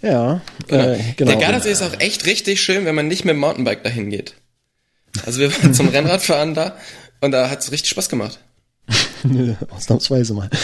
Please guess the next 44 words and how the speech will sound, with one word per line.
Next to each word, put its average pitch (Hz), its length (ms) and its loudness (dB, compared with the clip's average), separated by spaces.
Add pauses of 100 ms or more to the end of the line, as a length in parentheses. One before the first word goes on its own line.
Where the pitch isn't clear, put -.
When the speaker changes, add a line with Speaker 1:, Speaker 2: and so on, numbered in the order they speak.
(340)
Speaker 1:
<laughs> 147 260 2 (600)
Ja. 143 180 2 (800)
Okay, 127 360 2
ich 131 140 0
habe 143 120 2
auch 160 140 0
keine 151 300 2
Kosten - 300 0
und 139 100 2
Mühen 175 220 2
gescheut 151 340 2
und 147 80 -2
habe 143 160 0
mir 143 120 4
ein 131 220 2
Bier 139 200 2
zuschicken 160 400 0
lassen 131 220 2
vom 120 220 0
Hannes. 156 420 0 (760)
Ähm, 117 520 2 (220)
eigentlich 123 340 0
hat 139 100 2
er 131 60 2
mir 127 140 2
was 120 120 -2
anderes 143 240 0
zugeschickt 156 440 0
und 131 140 2
hatte 131 180 2
eine 117 180 0
Dose 117 260 2
Bier 131 160 0
mit 127 140 -2
reingelegt, 131 440 0
und 127 100 0
zwar - 200 0
ein, - 200 0
äh, 135 120 -4
Modus 139 420 0
Mandarina 139 640 2
I 160 80 4
P 151 300 2
A, 160 40 0